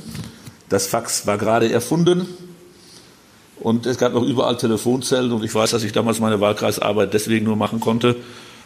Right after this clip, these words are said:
weil ich eine Telefonkarte in der Tasche hatte, womit man dann von allen möglichen Telefonzellen aus auch mal telefonieren konnte.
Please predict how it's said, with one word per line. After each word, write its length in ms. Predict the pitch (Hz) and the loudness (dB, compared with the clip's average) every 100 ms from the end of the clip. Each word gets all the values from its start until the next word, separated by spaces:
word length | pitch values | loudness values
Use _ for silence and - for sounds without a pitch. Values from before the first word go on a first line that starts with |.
| - | -2
weil 160 | 104 | 0
ich 120 | 110 | 2
eine 360 | 110 107 110 107 | 0 2 4 4
Telefonkarte 640 | 117 107 113 113 110 104 | 4 2 2 2 2 0
in 60 | 107 | 2
der 120 | 104 | 0
Tasche 260 | 104 - 101 | 0 0 0
hatte, 320 | 101 107 104 101 | 2 2 0 0
womit 360 | 104 101 101 98 | -2 0 0 0
man 200 | 101 101 | 0 2
dann 240 | 98 95 - - - - | 2 0 -6 -18 -20 -10
von 200 | 98 - | -6 -2
allen 220 | 101 101 | 0 2
möglichen 400 | 104 101 107 104 | 2 2 -2 0
Telefonzellen 680 | 107 98 92 98 - 98 95 | 0 0 -2 -2 2 2 2
aus 300 | 90 92 - | 0 -2 -2
auch 180 | 92 95 | -6 -2
mal 240 | 95 92 | 0 0
telefonieren 640 | - 101 101 104 113 160 | -2 -2 0 0 2 2
konnte. 380 | 156 156 147 143 | 2 0 2 0